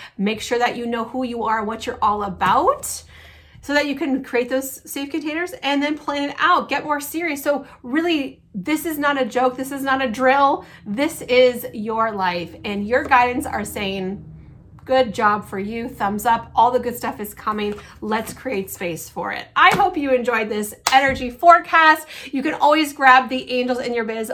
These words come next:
Oracle deck over on my website, emily aarons dot com forward slash cards. I would love it if you pick these cards up so that you could use them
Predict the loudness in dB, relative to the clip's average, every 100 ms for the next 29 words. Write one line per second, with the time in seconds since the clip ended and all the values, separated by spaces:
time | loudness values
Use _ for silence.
0 | 4 6 6 2 2 2 2 0 4 6
1 | 6 4 0 -2 -4 -6 -4 -4 -6 -6
2 | -6 -6 -8 -10 -14 -4 -2 -2 -4 -2
3 | 0 2 0 -4 -4 -4 -4 0 0 0
4 | -4 2 4 4 2 -4 -16 -20 -6 4
5 | 6 6 2 0 2 4 4 2 -2 -6
6 | -6 -8 -8 -8 -6 -4 -4 -6 -6 -6
7 | -6 -8 -8 -8 -8 -8 -8 -10